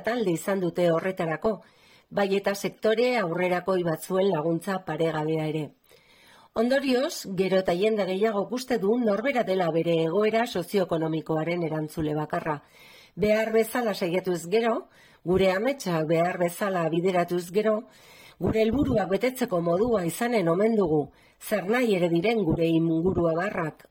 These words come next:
horra sinesmen berria. Jaio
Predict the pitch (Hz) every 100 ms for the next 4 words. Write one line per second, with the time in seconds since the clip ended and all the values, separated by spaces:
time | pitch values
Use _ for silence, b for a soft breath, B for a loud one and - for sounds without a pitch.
0 | _ 220 240 196 175 - 185 170 160 160
1 | 156 151 151 156 156 151 147 B B B
2 | B B B B 175 226 214